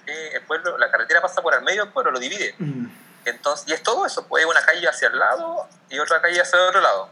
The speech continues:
Speaker 1: y eso es todo el pueblo. Entonces, no-, me acuerdo que nos dimos una vuelta, llegamos al pueblo, llegamos hasta el final, después nos devolvimos y vimos una pared de la mina que era como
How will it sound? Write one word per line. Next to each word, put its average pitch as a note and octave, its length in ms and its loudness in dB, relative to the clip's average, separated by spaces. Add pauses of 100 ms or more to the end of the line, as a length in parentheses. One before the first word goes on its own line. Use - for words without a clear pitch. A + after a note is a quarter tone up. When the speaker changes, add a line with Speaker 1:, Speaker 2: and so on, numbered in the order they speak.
(140)
Speaker 1:
y C3+ 140 -14
eso E3+ 180 -10
es - 240 -16
todo G3 140 0
el G3+ 80 -2
pueblo. G#2 320 -4 (680)
Entonces, C3 1120 -4
no-, G#2+ 200 -2
me A2 100 -6
acuerdo D3 240 2
que D3 80 0
nos A#2 120 0
dimos D3+ 140 -2
una D3+ 100 2
vuelta, C#3 300 0
llegamos B2 340 0
al E3 120 -4
pueblo, D3 440 0
llegamos A#2 380 -4
hasta - 140 -6
el - 40 -16
final, E3+ 460 0 (360)
después - 280 -2
nos D3+ 180 0
devolvimos C3+ 720 -2 (300)
y A#2+ 140 -6
vimos D3 180 -4
una D3 180 4
pared D#3+ 240 4
de E3+ 100 4
la D#3+ 100 6
mina F#3 280 2
que F#3 60 -4
era F3+ 160 2
como E3 480 -4